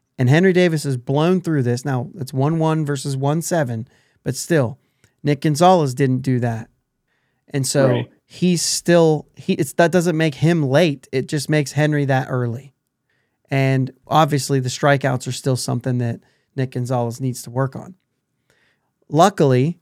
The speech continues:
Speaker 1: we don't have Hedges and Delay playing second base. We actually have three
Speaker 2: <laughs>
Speaker 1: bodies that are up there who are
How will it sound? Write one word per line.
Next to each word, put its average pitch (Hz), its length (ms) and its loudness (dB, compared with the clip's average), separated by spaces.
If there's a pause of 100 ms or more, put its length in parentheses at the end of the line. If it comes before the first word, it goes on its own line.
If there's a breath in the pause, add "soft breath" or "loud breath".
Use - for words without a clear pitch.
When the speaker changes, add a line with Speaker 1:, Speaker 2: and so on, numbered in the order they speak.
Speaker 1:
we 156 420 2
don't 156 220 0
have 147 440 0 (160)
Hedges 151 520 0 (100)
and 139 480 0
Delay 135 580 2
playing 127 360 0
second 127 340 -4
base. 120 460 -4 (360)
We 143 120 2
actually 143 400 0
have 131 160 0
three 143 580 -2 (100)
Speaker 2:
<laughs> - 120 -20
Speaker 1:
bodies 143 560 2
that 135 100 2
are 139 120 -2
up - 240 -2
there 127 360 0 (280 soft breath)
who 147 220 2
are 123 440 2